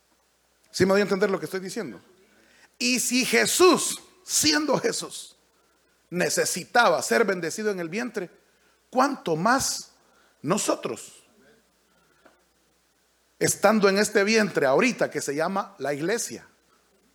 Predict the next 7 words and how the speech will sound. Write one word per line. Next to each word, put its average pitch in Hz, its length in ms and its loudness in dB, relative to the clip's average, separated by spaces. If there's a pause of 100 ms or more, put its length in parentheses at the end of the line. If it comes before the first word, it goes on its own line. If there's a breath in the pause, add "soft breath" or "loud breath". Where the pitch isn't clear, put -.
(440)
¿Y 185 120 -8
cuándo 214 420 2
más, 202 300 2
cuánto 214 340 0
más 202 320 0
tus 185 240 -4
hijos - 520 -4